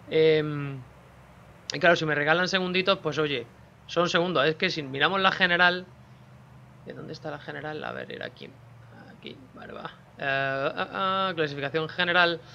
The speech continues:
Si vemos la general, tengo a, <clears throat> a Biela a cuatro segundos y a Charles Koenig este a seis. O sea, tan, est-, además es que están aquí los señores. <laughs> De hecho, uno va con el maillot blanco y otro va con el maillot verde. O sea, que hay que tenerlo,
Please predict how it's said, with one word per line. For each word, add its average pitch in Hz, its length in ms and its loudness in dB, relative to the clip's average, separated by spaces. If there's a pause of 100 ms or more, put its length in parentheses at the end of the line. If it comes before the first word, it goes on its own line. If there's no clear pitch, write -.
(420)
Si - 140 -4
vemos 202 160 6
la 202 80 8
general, 190 380 6
tengo 175 300 6
a, 135 500 8 (420)
<clears throat> - 360 -18
a 151 140 0
Biela 175 560 6 (160)
a 143 100 -2
cuatro 160 280 2
segundos 151 480 0
y 139 80 -4
a 127 80 0
Charles 147 280 0
Koenig 139 460 -4
este 143 480 -6
a 117 280 -2
seis. - 360 -10 (100)
O - 20 -20
sea, - 340 -12 (1120)
tan, 139 840 -4 (260)
est-, - 160 -14
además 131 320 -4
es 135 60 -8
que 143 60 -6
están 139 140 -4
aquí 127 160 -6
los 123 120 -6
señores. 120 380 -6 (120)
<laughs> 165 60 -6
De 156 80 2
hecho, 170 160 0
uno 160 140 2
va 143 120 4
con 135 120 0
el 127 80 -4
maillot 127 240 -2
blanco 143 200 -2
y 135 40 -2
otro 127 140 -4
va 127 80 2
con 123 100 -2
el 120 80 -2
maillot 113 240 -4
verde. 117 240 -6
O 107 40 -10
sea, 113 120 -10
que 120 60 -8
hay 123 60 -6
que 123 60 -8
tenerlo, 127 340 -8